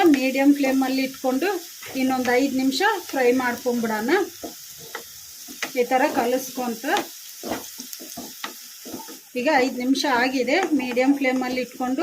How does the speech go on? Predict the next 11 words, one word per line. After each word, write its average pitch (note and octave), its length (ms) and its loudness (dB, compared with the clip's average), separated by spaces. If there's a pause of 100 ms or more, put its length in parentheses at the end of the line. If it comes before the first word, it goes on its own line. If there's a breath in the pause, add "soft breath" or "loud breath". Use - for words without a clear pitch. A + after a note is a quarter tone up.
(100)
ಫ್ರೈ A#3+ 160 0 (140)
ಮಾಡೋಕ್ಕೆ. A#3 460 0 (840)
ಈಗ B3 100 2 (140)
ಫ್ರೈ B3+ 180 6 (160)
ಆಗಿದ್ದಾವೆ. A#3+ 500 2 (1300)
ಈಗ B3 80 -6 (100)
ಇದಕ್ಕೆ A#3+ 300 0 (1120)
ಒಂದು A#3+ 180 0
ಸ್ವಲ್ಪ C4 300 2 (240)
ಉಪ್ಪು B3+ 240 -8
ಹಾಕೋಣ. B3 360 0